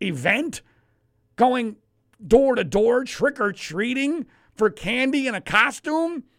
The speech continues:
That's, that, the government has no fucking right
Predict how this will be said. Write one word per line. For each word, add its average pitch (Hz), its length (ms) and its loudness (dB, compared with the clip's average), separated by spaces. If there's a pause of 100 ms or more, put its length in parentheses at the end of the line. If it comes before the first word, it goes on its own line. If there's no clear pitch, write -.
(340)
That's, - 240 -10
that, 480 180 -6
the 466 60 -10
government 453 380 0
has 370 120 -2
no 226 140 -4
fucking 240 500 -2
right 190 420 0